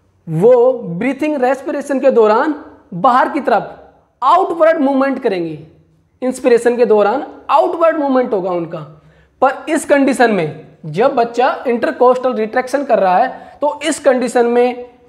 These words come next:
इनवर्ड, इनवर्ड मूवमेंट देखने को मिलेगा और यह एक मेडिकल इमरजेंसी कंडीशन है। अपन ने second देखा, अब देखते हैं third। इसके अंदर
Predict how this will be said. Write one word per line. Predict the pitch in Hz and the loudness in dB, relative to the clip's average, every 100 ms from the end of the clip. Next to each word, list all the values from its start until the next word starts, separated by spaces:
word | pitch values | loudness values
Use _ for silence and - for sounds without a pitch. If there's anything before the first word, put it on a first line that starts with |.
| _ _ - | _ _ -6
इनवर्ड, | 320 311 262 208 165 151 - _ _ _ _ _ _ _ _ _ _ _ _ _ _ _ _ _ _ _ _ _ _ _ - | 0 2 4 2 -2 -10 -20 _ _ _ _ _ _ _ _ _ _ _ _ _ _ _ _ _ _ _ _ _ _ _ 0
इनवर्ड | 247 254 247 254 226 | 4 6 4 4 2
मूवमेंट | 214 202 202 202 - | 0 0 -2 -4 -6
देखने | 185 185 190 190 | -4 -2 -2 0
को | 233 311 285 208 | 2 2 -2 -4
मिलेगा | 196 196 190 175 160 - - _ | 0 2 2 0 -2 -8 -20 _
और | 208 208 | 0 2
यह | 196 202 | 2 2
एक | 226 233 | 2 0
मेडिकल | 202 196 202 226 | 0 0 -2 -4
इमरजेंसी | 190 190 175 180 175 | -4 -4 -2 -4 -6
कंडीशन | 214 180 160 165 147 | -6 -6 -6 -10 -12
है। | 127 - _ _ _ _ _ _ _ _ _ _ 190 | -16 -20 _ _ _ _ _ _ _ _ _ _ -2
अपन | 185 240 | 2 2
ने | 269 | 2
second | 247 233 262 226 | 2 2 2 2
देखा, | 233 254 294 - - _ - | 2 2 0 -8 -20 _ -6
अब | 214 233 | -4 0
देखते | 208 233 240 240 | 0 0 0 -4
हैं | 269 | -2
third। | 214 185 156 131 - - _ _ _ _ _ - | 0 2 0 -6 -16 -20 _ _ _ _ _ -8
इसके | 254 254 | -6 0
अंदर | 285 254 277 208 | 2 4 2 0